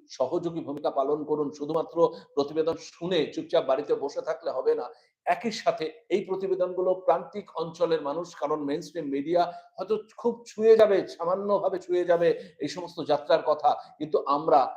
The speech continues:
একেবারে পুঙ্খানুপুঙ্খ গ্রাউন্ড রিয়েলিটি কি, সেগুলো কিন্তু আপনাদের সামনে তুলে ধরবো প্রতিদিন।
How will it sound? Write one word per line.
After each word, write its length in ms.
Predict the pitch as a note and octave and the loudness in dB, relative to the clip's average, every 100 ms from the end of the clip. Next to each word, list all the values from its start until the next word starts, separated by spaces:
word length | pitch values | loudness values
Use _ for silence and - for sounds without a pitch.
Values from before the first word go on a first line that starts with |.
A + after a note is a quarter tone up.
| - | -10
একেবারে 420 | C#3 F#3 F3 F3 | -10 -4 0 0
পুঙ্খানুপুঙ্খ 640 | E3+ E3 E3 E3 D#3 E3 D#3 D#3 | 0 -4 -4 -4 -2 -6 -4 -4
গ্রাউন্ড 340 | B2+ C#3+ D#3+ | 0 0 0
রিয়েলিটি 320 | C#3+ D3+ D3+ | -4 -4 -6
কি, 280 | D3 D3+ D3+ | -10 -12 -12
সেগুলো 360 | D3 C#3+ C3+ C#3+ | -10 -8 -6 -6
কিন্তু 200 | C#3+ C3 | -4 -2
আপনাদের 320 | B2 C3+ B2 | -2 -4 -8
সামনে 200 | C#3 C#3 | -8 -8
তুলে 200 | C3 C#3 | -8 -6
ধরবো 220 | C3 C#3 C#3+ | -6 -6 -6
প্রতিদিন। 520 | D3 F3 A3 F3+ D3 | -6 -4 -2 -2 -4